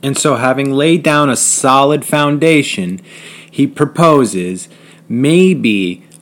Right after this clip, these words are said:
life isn't what has the problem. Maybe you are who has the problem. But that's good news, because if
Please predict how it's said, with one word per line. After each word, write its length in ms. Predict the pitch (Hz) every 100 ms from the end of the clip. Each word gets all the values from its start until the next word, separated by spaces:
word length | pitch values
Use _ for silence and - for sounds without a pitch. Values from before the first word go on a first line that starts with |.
| _ _
life 640 | - 117 123 139 180 135 127
isn't 320 | 117 120 110 - -
what 240 | 120 120 -
has 380 | - 117 113 -
the 100 | 104
problem. 600 | - 110 101 85 69 190 - -
Maybe 580 | 139 170 190 185 170 - _ -
you 380 | 113 139 170 110
are 340 | 85 92 - _ _
who 140 | 131 98
has 280 | 98 87
the 80 | -
problem. 580 | - 156 147 - 127 - _ _ _ _ _ - - - _ _ -
But 160 | 143
that's 280 | 190 190 -
good 240 | - 185 175
news, 460 | 214 160 87 80 - - - -
because 380 | - 170 165 139
if 220 | 151 -